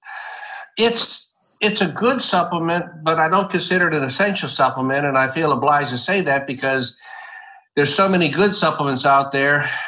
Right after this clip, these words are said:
You can keep your stomach full and your pocketbook empty by taking every supplement that does have a positive effect, because there's hundreds, if not thousands of them. With regard to glutathione specifically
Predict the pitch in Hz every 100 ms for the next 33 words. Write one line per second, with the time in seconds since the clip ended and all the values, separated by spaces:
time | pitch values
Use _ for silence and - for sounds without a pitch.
0 | - 143 147 139 139 139 135 165 160 147
1 | - 165 165 151 - 165 165 170 143 135
2 | 131 151 156 151 131 - - 143 160 -
3 | 147 214 214 127 123 123 - _ - -
4 | _ - 139 135 151 147 147 135 143 151
5 | 160 147 151 147 147 143 143 135 127 104
6 | 139 190 196 175 160 143 156 156 147 139
7 | 131 131 185 175 - - - - - _
8 | 143 131 151 139 147 143 139 - 170 165
9 | 151 151 147 143 143 170 143 143 117 110
10 | 98 92 - _ - - - 135 139 127
11 | 170 175 - 123 160 208 185 175 170 170
12 | 170 - - 135 - 226 190 123 113 123
13 | -